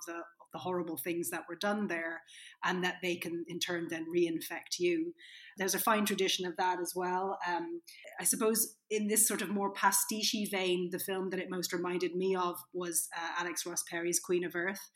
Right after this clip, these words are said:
Um, and I think I, I also, I mean, I don't wanna overstate how much I adored this film. I didn't really adore it. I think it's really interesting, and I think there's loads of really interesting things going on, and I, I really, uh, admire,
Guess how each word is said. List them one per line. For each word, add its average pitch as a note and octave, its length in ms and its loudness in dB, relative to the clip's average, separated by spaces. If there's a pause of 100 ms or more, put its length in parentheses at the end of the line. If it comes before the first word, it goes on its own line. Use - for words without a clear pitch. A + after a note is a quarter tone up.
(400)
Um, F3+ 200 2
and F3+ 120 0
I F#3+ 60 -2
think G3 380 -2 (460)
I, G#3+ 140 -2
I A#3 140 0
also, C4+ 300 10
I C#4 80 8
mean, A#3 140 6
I G#3+ 60 4
don't B3+ 180 6
wanna A#3 220 4
overstate G3+ 560 4
how G3 140 2
much G3+ 240 2
I F#3 60 2
adored F#3 400 2
this B3+ 160 2
film. C4+ 220 8
I G#3+ 60 4
didn't A#3 400 4 (100)
really B3 400 8
adore A3 340 6
it. A#3+ 100 4
I F#3+ 60 4
think G3+ 200 2
it's G#3 180 -4
really G#3+ 280 2
interesting, F#3+ 420 0
and F3+ 80 -2
I F3 40 -2
think F#3+ 180 -2
there's F#3 160 -2
loads F#3+ 240 2
of F3+ 120 0
really F#3 200 0
interesting F3+ 340 -2
things F3+ 240 -2
going F#3 240 -2
on, F#3 220 2
and F#3 100 -2
I, F3+ 200 2 (120)
I F3+ 120 2 (220)
really, F#3+ 520 4
uh, E3+ 340 -2
admire, F#3 640 0